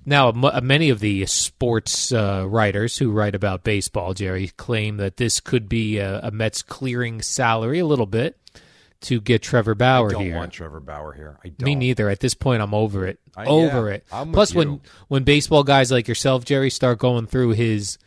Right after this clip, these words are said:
Speaker 1: non-coronavirus years,
Speaker 2: Uh, yeah.
Speaker 1: not great.
Speaker 2: No, I know it's not. It's very average is what it is.
Speaker 1: Very average.
Speaker 2: I'm not saying he won't be great.
Speaker 1: The old Mets
Speaker 2: But
Speaker 1: were interested in average.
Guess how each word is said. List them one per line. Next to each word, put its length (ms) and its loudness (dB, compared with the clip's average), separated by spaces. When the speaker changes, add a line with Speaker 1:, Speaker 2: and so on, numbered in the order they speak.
Speaker 1:
non-coronavirus 1040 2
years, 480 0
Speaker 2:
Uh, 180 -14
yeah. 440 -6
Speaker 1:
not 320 0
great. 340 4
Speaker 2:
No, 320 -4
I 100 -4
know 240 -6
it's 160 -10
not. 260 -4
It's 160 -8
very 360 -4
average 520 -6
is 120 -10
what 180 -6
it 100 -10
is. 360 -10
Speaker 1:
Very 400 6
average. 320 -2
Speaker 2:
I'm 80 -6
not 200 -4
saying 360 -6
he 120 -8
won't 420 -8
be 180 -6
great. 380 -10
Speaker 1:
The 180 6
old 300 8
Mets 400 0
Speaker 2:
But 80 -10
Speaker 1:
were 200 2
interested 500 0
in 100 -2
average. 560 -2